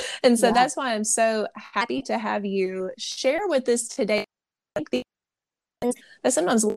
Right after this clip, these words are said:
Speaker 1: engulfs us and we don't think in these categories. And I think it's gonna be very helpful to, uh, ministry, uh, families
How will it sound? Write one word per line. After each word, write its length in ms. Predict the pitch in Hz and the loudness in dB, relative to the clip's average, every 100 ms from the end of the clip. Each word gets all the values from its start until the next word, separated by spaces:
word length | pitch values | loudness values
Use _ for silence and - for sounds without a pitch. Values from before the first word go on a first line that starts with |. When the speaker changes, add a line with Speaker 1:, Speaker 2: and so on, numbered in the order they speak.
| - | -4
Speaker 1:
engulfs 540 | - 220 196 240 - - | 0 2 4 2 0 0
us 180 | 185 196 | 0 0
and 100 | 190 | 2
we 120 | 202 | 2
don't 320 | 214 233 - | 2 -2 -4
think 460 | - - 233 233 220 | -10 -2 -2 0 0
in 120 | 208 | 2
these 220 | 185 185 | 2 0
categories. 840 | - 190 190 185 175 175 190 196 | -2 -2 0 0 0 0 0 0
And 80 | 196 | 0
I 60 | 190 | 0
think 180 | 214 214 | 0 0
it's 120 | - | 0
gonna 180 | 214 190 | 2 4
be 140 | 196 | 4
very 560 | 185 196 202 202 208 214 _ - - - - | 4 4 6 6 4 2 _ -20 -20 -20 2
helpful 500 | 247 - - 208 202 | 2 2 2 4 4
to, 440 | - 202 190 190 | 4 4 6 4
uh, 400 | - 190 185 - - | 4 2 2 0 0
ministry, 680 | 208 247 226 - 202 196 - | 4 4 4 2 2 2 0
uh, 200 | 196 202 | -2 -2
families 640 | 196 220 220 196 190 202 | 0 0 2 2 0 -2